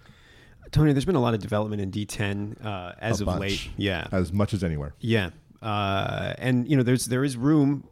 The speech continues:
Speaker 1: to, to
Speaker 2: Yes.
Speaker 1: stretch out a little bit in that district. You, you had said before about the way in which, uh, development goes, where you build, uh, uh, four units of market rate housing to get one unit of, of
Speaker 2: Affordable.
Speaker 1: below market, yeah, of
Speaker 2: Yeah.
Speaker 1: affordable housing.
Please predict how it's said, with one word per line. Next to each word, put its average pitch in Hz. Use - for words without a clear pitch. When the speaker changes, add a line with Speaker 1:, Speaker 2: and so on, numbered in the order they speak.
Speaker 1:
to, 123
to 117
Speaker 2:
Yes. 113
Speaker 1:
stretch 135
out 165
a -
little 101
bit 95
in 104
that 80
district. 98
You, 156
you 170
had 165
said 160
before 131
about 107
the 104
way 107
in 104
which, 101
uh, 95
development 104
goes, 104
where 101
you 101
build, 101
uh, -
uh, 95
four 123
units 110
of 98
market 98
rate 98
housing 98
to 107
get 98
one 101
unit 95
of, 95
of 95
Speaker 2:
Affordable. 85
Speaker 1:
below 110
market, 92
yeah, 95
of 90
Speaker 2:
Yeah. 92
Speaker 1:
affordable 98
housing. 95